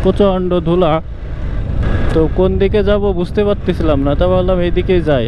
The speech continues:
আপনাদের দেখানো হয়ে যাবে। কিছুদিন অবশ্য আগে দেখিয়েছিলাম যশোর, নড়াইল to যশোর রোডের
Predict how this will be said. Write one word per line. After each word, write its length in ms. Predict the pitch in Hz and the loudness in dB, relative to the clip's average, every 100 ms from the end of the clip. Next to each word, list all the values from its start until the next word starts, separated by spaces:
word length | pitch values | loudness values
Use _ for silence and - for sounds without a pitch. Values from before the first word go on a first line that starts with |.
| 123 | -2
আপনাদের 320 | 156 160 165 156 | -2 -2 0 0
দেখানো 260 | 151 175 196 196 | 0 0 2 2
হয়ে 140 | 208 202 | 2 0
যাবে। 200 | 165 165 190 | 0 -2 -2
কিছুদিন 320 | 202 196 202 208 | -2 0 2 2
অবশ্য 240 | 208 208 - 208 196 | 2 0 0 0 0
আগে 140 | 190 180 | 0 0
দেখিয়েছিলাম 580 | 180 208 202 185 175 170 - - - - - - | 2 0 2 0 0 0 -4 -4 -4 -2 -2 0
যশোর, 380 | 180 180 185 190 - - - - - - - - | 0 2 0 0 -2 -4 -4 -2 -2 -2 0 2
নড়াইল 320 | 160 185 190 190 | 2 2 0 -2
to 60 | 190 | -2
যশোর 260 | 175 170 185 185 | 0 0 -2 0
রোডের 240 | 185 | 0